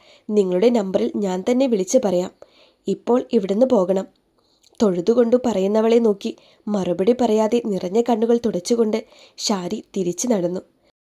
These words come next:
ഷാരിയെ പറഞ്ഞു വിട്ടിട്ട് ഒന്നും അറിയാത്തതുപോലെ അമ്മു അവിടെ വന്നിരുന്നു.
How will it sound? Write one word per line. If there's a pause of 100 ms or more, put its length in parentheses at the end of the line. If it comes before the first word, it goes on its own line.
(120)
ഷാരിയെ
പറഞ്ഞു
വിട്ടിട്ട് (140)
ഒന്നും
അറിയാത്തതുപോലെ (120)
അമ്മു
അവിടെ
വന്നിരുന്നു.